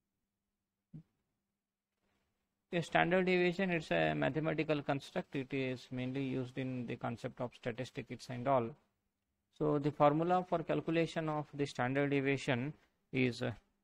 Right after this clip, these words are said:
given by, the standard deviation is devi-, denoted by, uh, this symbol sigma, and this is given by the formula square root of one divided by n,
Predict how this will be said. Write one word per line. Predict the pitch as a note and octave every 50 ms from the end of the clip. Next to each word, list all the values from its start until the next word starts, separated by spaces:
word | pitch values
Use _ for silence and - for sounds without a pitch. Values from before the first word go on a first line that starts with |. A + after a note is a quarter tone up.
| _ _ -
given | C3 C3+ B2+ C3+ C#3+ C#3
by, | C3 C3+ B2+ A#2+ C3 D#3+ E3 - _ _
the | -
standard | C3 - - B2+ C3 C#3 C#3 D3 C#3
deviation | C#3 C#3 C#3+ D#3 D3+ D3+ D#3+ D3
is | D3 C#3+ C3+
devi-, | - C3+ B2+ B2+ C3 - - -
denoted | B2+ B2+ B2+ C3+ C3 C3+ C#3 C3 C3
by, | C3 B2+ B2+ B2+ B2+ B2 - _ _ _ _ _ _ _ _ _ _ _ _
uh, | A#2+ A2+
this | A2 A#2+ A#2+ -
symbol | - - B2 A#2 A2+ A#2 A#2 A2+ A2
sigma, | A2 - - C3+ B2+ C3 C#3+ D3+ C3+ B2+ C#3 E3+ - _ _ _ _
and | C#3+ C3+ C3 A#2+
this | B2+ A#2+ -
is | C#3+ B2+
given | A#2+ A#2+ B2 B2 C3 C#3 C#3
by | C3+ - C#3+ D3+ D#3+ E3 - _ _ _ _ _ _ _ _
the | C3+
formula | B2 - - C3 B2 B2 B2+ B2+ B2+ C3 D3+ E3
square | - - - C#3+
root | C#3+ D#3 D3+
of | D#3 C#3 B2+ C#3 D#3+ - - - - _ _ _ _
one | C3 C3+ D3 D#3 D#3+
divided | D#3 D3+ C#3+ C#3+ C#3 C3+ C3 C3+ C3 B2+
by | C3 C3+ C3+
n, | C#3 D3 D3 B2+ B2+ C#3+